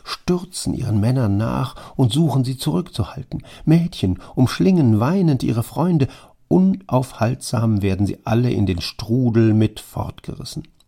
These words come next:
Dächer, Bäume, Treppen und so weiter füllen sich mit Menschen.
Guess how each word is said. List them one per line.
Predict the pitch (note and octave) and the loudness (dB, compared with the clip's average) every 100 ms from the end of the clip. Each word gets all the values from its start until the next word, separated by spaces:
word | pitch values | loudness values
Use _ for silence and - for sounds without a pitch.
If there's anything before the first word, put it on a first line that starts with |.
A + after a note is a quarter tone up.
| - | -4
Dächer, | A#2 G#2 - - - - | -2 -2 -8 -18 -14 -4
Bäume, | G2 G2 G2 F2 - | 0 0 0 -2 -4
Treppen | A2+ A2+ - F2+ | -4 -4 -2 -4
und | F2 | -2
so | G2+ | -2
weiter | F#2+ G#2+ G2+ | 0 0 -2
füllen | - D#3+ C#3 | 0 2 2
sich | A2+ - | 0 -2
mit | G2 A2+ | -2 0
Menschen. | A#2+ C3+ - A2+ | 2 2 2 0